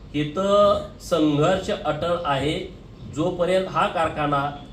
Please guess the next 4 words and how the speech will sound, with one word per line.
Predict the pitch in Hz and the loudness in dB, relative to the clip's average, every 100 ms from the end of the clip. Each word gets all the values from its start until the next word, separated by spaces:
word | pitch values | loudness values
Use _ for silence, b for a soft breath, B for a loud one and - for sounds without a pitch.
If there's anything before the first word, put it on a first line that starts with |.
| - - 104 | -18 -18 -10
जत | 110 185 226 - | 0 2 2 0
तालुक्यातल्या | 160 - 165 165 156 175 185 | 0 0 -2 -4 -2 0 0
मायबाप | 160 131 131 180 - | 0 0 4 2 2
सभासदांच्या | 175 170 170 156 165 160 156 185 196 208 208 | -4 -4 -4 -2 -4 -4 -2 2 2 0 -4